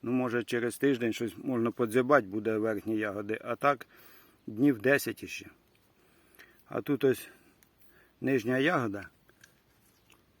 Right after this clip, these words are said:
Да, кісточка ще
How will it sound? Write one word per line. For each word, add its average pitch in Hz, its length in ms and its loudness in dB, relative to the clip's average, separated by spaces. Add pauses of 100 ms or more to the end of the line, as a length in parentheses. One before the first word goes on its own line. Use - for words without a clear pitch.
(1600)
Да, 135 220 4
кісточка 170 500 0
ще 160 220 2